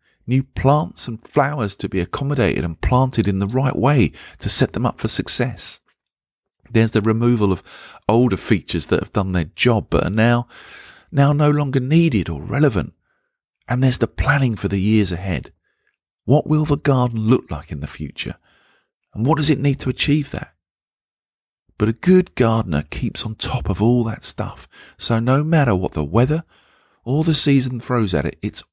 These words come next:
always at its best. And all the plants, shrubs, flowers and trees in it grow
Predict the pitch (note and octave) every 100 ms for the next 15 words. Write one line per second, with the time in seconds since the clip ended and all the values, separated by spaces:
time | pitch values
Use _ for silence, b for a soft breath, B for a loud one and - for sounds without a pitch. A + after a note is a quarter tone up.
0 | _ C3 C#3 C#3 D#2+ D#2 C#3 - _ F#2+
1 | - - - - G2+ G2+ - - b b
2 | b F#2+ F#2+ C#2+ - C#3 D3+ D3+ - -
3 | - C#3+ D3 - - D3 E3+ C#3 A2+ F#2
4 | B2 A2+ G#2 G#2+ - - G#2 A2+ G#2+